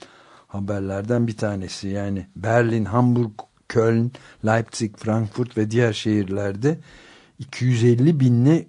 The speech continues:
üç yüz yirmi bin arasında ülke çapında, e, çevre meselelerini korumak ve bu haklarının sonuna kadar korunmasını sağlamak için halklar yürüyüşteler.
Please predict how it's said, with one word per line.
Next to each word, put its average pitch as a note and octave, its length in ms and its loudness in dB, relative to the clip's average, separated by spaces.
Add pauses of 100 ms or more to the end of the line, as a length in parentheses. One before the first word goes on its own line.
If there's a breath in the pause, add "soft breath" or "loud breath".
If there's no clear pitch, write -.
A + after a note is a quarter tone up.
üç C3+ 280 -6
yüz C3 220 0
yirmi A#2+ 360 4
bin A2+ 160 -2
arasında F2+ 680 -10 (200)
ülke F#2+ 280 -8
çapında, G2+ 680 -4 (4000 loud breath)
e, F2 120 -8
çevre G#2+ 640 0
meselelerini F#2+ 840 -4
korumak A#2+ 600 -2
ve G2+ 460 -2
bu F#2+ 360 -6
haklarının A2 680 -2 (240)
sonuna A#2+ 420 -2
kadar G2+ 300 -2
korunmasını G2 520 -4
sağlamak G2 460 -4
için G#2 180 -6
halklar A2 440 -2
yürüyüşteler. G#2+ 880 -2